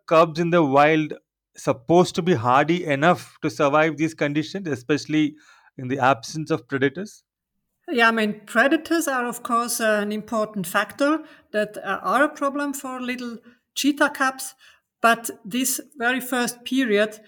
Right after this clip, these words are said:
Speaker 2: when they are still in the lair, which is the place where the mother hides the little ones and protects them, this is a very sensitive time period.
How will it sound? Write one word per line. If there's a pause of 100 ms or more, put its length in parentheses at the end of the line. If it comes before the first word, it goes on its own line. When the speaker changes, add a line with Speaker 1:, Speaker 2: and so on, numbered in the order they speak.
(140)
Speaker 2:
when
they
are
still
in
the
lair, (200)
which
is
the
place
where
the
mother
hides (220)
the
little
ones
and
protects
them, (240)
this
is
a
very
sensitive (240)
time
period.